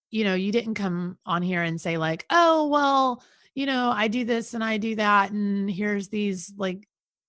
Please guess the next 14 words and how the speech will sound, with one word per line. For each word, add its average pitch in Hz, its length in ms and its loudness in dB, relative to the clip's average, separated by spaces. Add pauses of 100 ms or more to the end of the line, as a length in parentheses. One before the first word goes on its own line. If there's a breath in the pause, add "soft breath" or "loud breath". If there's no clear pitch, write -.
(220)
thousand 202 540 2
reasons 190 760 2
why 180 380 4
you 180 220 0
can 185 140 -4
do 175 100 2
it 170 160 -2
too." 196 260 2
It 160 40 -4
was 175 140 -2
this 202 220 -4
really 190 220 2
simple, 185 360 0
like, 165 260 2